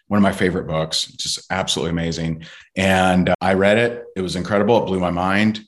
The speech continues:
I did a blog about it. His agent reached out to me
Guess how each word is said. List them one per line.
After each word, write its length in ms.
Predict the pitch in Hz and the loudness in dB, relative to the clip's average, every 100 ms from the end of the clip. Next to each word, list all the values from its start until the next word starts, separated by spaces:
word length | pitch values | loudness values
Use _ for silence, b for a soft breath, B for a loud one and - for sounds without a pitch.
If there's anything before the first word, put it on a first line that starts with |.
| - | -10
I 80 | 87 | -4
did 160 | 95 | -2
a 40 | 87 | 0
blog 300 | 90 95 98 | 2 2 2
about 300 | 95 98 104 | 0 2 2
it. 220 | 107 - | -2 -6
His 220 | 98 92 | -6 -4
agent 400 | 98 110 110 101 | 0 0 0 -2
reached 300 | 87 87 - | -2 -4 -2
out 240 | 98 117 - | 0 -2 -4
to 100 | 90 | -8
me 400 | 82 82 82 | -6 -6 -8